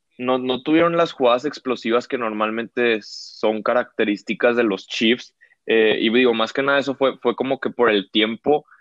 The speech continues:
porque esas jugadas largas o-, ocupan tiempo para desarrollarse y con la presión que le ponían a Mahomes, pues, no podían, y,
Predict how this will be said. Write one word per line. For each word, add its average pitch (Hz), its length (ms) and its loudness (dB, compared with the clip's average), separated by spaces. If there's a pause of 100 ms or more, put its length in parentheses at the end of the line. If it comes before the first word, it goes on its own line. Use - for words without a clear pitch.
(180)
porque 110 480 -2
esas 110 260 0
jugadas 117 440 2
largas 113 640 2
o-, 117 80 -4
ocupan 110 880 -4
tiempo 107 360 -4
para 120 180 2
desarrollarse 101 720 0
y 107 60 -6
con 110 160 -2
la 104 120 0
presión 101 300 -8
que 107 100 -10
le 117 100 -2
ponían 101 320 -6
a 117 60 -2
Mahomes, 107 480 -4
pues, 107 180 0
no 104 140 -4
podían, 110 500 0
y, 104 40 -2